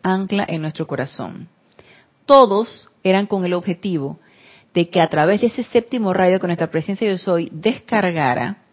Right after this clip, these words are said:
directamente en nuestro corazón, esos seis rayos restantes proyectaran toda la virtud y toda la belleza y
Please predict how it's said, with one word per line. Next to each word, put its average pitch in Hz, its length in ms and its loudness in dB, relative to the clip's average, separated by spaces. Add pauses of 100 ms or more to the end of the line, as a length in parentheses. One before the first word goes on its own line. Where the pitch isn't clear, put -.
(1200)
directamente 196 580 0
en 170 40 -6
nuestro 190 200 -4
corazón, 190 640 -4 (640)
esos 220 640 0 (1080)
seis 285 260 8
rayos 240 380 8
restantes 190 640 0 (240)
proyectaran 180 1120 4 (300)
toda 254 220 6
la 240 120 6
virtud 202 520 2 (220)
y 190 100 -4
toda 202 240 4
la 196 100 6
belleza 180 600 0
y 202 100 0